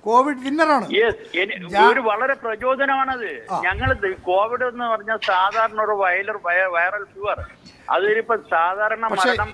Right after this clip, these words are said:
Speaker 1: പക്ഷേ അത്
Speaker 2: സംഭവിക്കുന്നതിനേക്കാളും
Speaker 1: പറയുമ്പോ
Speaker 2: വളരെ
Speaker 1: തന്നെ ഇതൊരു
Speaker 2: കുറവാണ്.
Speaker 1: സാധാരണ വൈറൽ ആണെങ്കിൽ പോലും ജാഗ്രത വളരെ അത്യാവശ്യമുള്ള ഒരു
Speaker 2: പകരാൻ,
Speaker 1: രോഗമാണെന്നും കൂടി
Speaker 2: പകരാൻ.
Speaker 1: പറയണം. അതെ.
Speaker 2: സമ്പർക്കത്തിലൂടെ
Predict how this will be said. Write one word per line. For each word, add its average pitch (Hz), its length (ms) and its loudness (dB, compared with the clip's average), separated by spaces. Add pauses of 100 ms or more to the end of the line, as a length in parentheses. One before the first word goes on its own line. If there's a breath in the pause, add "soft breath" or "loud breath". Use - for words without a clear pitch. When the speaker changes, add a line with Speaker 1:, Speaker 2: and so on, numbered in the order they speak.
(140)
Speaker 1:
പക്ഷേ 247 160 0
അത് 240 60 6
Speaker 2:
സംഭവിക്കുന്നതിനേക്കാളും 214 600 2
Speaker 1:
പറയുമ്പോ 254 200 2
Speaker 2:
വളരെ 254 200 2
Speaker 1:
തന്നെ 247 160 2
ഇതൊരു 226 200 -6
Speaker 2:
കുറവാണ്. 233 300 4
Speaker 1:
സാധാരണ 262 640 4
വൈറൽ 254 460 0
ആണെങ്കിൽ 254 300 0
പോലും 233 360 -4 (440 loud breath)
ജാഗ്രത 254 640 6
വളരെ 254 400 2
അത്യാവശ്യമുള്ള 233 880 -2
ഒരു 208 200 -4
Speaker 2:
പകരാൻ, 208 300 0
Speaker 1:
രോഗമാണെന്നും 247 420 4
കൂടി 381 120 4
Speaker 2:
പകരാൻ. 214 180 2
Speaker 1:
പറയണം. 185 300 -4 (240)
അതെ. 160 140 -6
Speaker 2:
സമ്പർക്കത്തിലൂടെ 208 960 -2